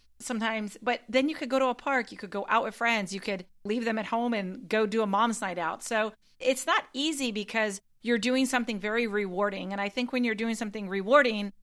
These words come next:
it encourages you to do it more, but you're just not gonna have those every day. It could be, you could have a whole month sometimes. It, it's great. It just depends. Sometimes the weather's not good. You know, it's rainy. The kids wanna go outside. They're,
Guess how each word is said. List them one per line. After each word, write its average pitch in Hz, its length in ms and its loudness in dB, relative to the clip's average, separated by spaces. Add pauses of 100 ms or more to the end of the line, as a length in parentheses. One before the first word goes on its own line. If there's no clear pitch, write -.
it 214 140 2
encourages 220 500 2
you 214 100 0
to 196 80 -2
do 202 140 0
it 202 100 -4
more, 226 280 2
but 185 180 -8
you're 202 60 -6
just 196 180 -6
not 202 120 -4
gonna 196 140 -6
have 185 180 -4
those 175 320 -6
every 180 180 -4
day. 196 140 -4 (300)
It - 120 -16
could 539 160 6
be, 240 260 0
you 285 100 -8
could - 120 -2
have 240 140 2
a 208 40 -2
whole 214 140 -2
month 202 260 -2
sometimes. 175 500 -8 (260)
It, - 200 -2
it's 254 200 0
great. 226 340 0
It - 200 -18
just 262 180 -2
depends. 240 280 0
Sometimes 202 360 -4
the 180 100 -4
weather's 254 420 4
not 240 220 4
good. 240 340 0
You 214 60 -4
know, 190 140 -2
it's 175 140 -8
rainy. 254 480 0
The 208 100 -6
kids 208 240 -6
wanna 190 160 -6
go 185 80 -4
outside. 233 500 2
They're, 196 140 -4